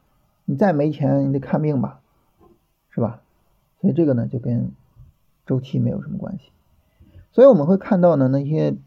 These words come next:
超级牛股啊，很多时候呢，会出现在这两个板块里面啊，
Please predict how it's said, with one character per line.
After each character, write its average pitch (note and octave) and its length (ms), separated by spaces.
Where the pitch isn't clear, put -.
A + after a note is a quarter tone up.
超 A#3 300
级 E3+ 160
牛 C3+ 240
股 - 260
啊， F3+ 160
很 C#3+ 160
多 A3 100
时 A3+ 140
候 D#3 160
呢， C3+ 160
会 C3+ 160
出 C#3+ 260
现 C#3 280
在 B2 440
这 - 100
两 B2+ 160
个 C3+ 80
板 - 160
块 - 220
里 F#3+ 180
面 F#3 100
啊， F#3 180